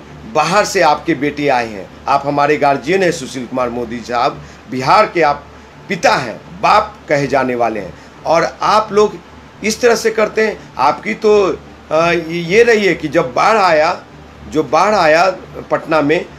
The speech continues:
तो आप अपना घर छोड़ करके और आस पड़ोस की जनता को छोड़ करके आप भाग निकले। आप कैसी राजनीति करते हैं?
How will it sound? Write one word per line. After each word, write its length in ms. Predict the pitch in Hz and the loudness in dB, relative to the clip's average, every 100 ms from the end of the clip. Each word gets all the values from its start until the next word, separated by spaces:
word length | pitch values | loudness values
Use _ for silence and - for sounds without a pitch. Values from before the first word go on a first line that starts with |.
| - | -12
तो 60 | - | -6
आप 260 | 143 156 160 | 0 2 0
अपना 240 | 147 160 | -2 -2
घर 260 | 120 160 190 | 0 0 0
छोड़ 240 | 151 160 | 0 -2
करके 320 | 156 139 175 | -2 -2 0
और 140 | 160 147 | 2 2
आस 240 | 151 - | 0 -2
पड़ोस 220 | 151 151 147 | -2 -2 -4
की 80 | |
जनता 360 | 131 143 151 185 | -4 -4 0 -2
को 140 | 175 | -2
छोड़ 200 | 156 143 | -6 -6
करके 320 | 135 131 170 160 - - | -6 -4 -4 -4 -8 -6
आप 160 | 139 110 | -6 -2
भाग 180 | 147 180 | 0 2
निकले। 400 | 156 131 117 98 - - - | 0 -4 -6 -10 -14 -14 -4
आप 200 | 139 139 | -4 0
कैसी 320 | 156 156 240 | -2 -2 -2
राजनीति 440 | 226 170 139 - | 0 0 -2 -8
करते 340 | 127 120 110 117 | -8 -8 -8 -10
हैं? 120 | 101 | -10